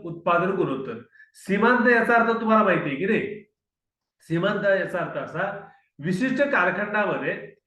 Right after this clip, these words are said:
एका पाठोपाठ एक, म्हणजे एकानंतर एक अशी आम्ही जी वाढ करत जातो, त्याला आम्ही म्हणतो सीमांत. एकानंतर एक जी नंतर केली गेलेली वाढ आहे पूर्वीपेक्षा, तिला आम्ही सीमांत असं आपण म्हणतो.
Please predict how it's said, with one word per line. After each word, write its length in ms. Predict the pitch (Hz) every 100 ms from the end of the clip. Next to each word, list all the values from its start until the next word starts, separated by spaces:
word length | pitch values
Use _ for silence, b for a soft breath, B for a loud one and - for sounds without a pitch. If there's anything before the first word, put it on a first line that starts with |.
| _
एका 320 | 202 196 196 262
पाठोपाठ 640 | 254 226 254 247 254 214
एक, 300 | 190 160 -
म्हणजे 540 | - _ _ 170 196 156
एकानंतर 640 | 170 220 233 233 214 247 233 196
एक 500 | 180 170 - - _ -
अशी 240 | 175 254
आम्ही 180 | 247 247
जी 100 | 247
वाढ 260 | 220 196 214
करत 280 | 208 196
जातो, 300 | 190 147 190
त्याला 140 | 208 220
आम्ही 140 | 233
म्हणतो 200 | 233 262
सीमांत. 580 | 226 277 247 170 160 - - _ _ -
एकानंतर 640 | 180 180 233 233 226 277 285 -
एक 440 | 208 190 - - - _ 147
जी 120 | 254
नंतर 360 | 247 190 277 302
केली 240 | 294 269 240
गेलेली 280 | 220 202
वाढ 180 | 190 151
आहे 260 | 139 196 - - _
पूर्वीपेक्षा, 680 | 196 208 214 208 175 - 196 220 - _ 190
तिला 140 | 196
आम्ही 160 | 196 -
सीमांत 500 | 233 220 190 160 143 160
असं 160 | 175
आपण 160 | 170 151
म्हणतो. 380 | 131 113 113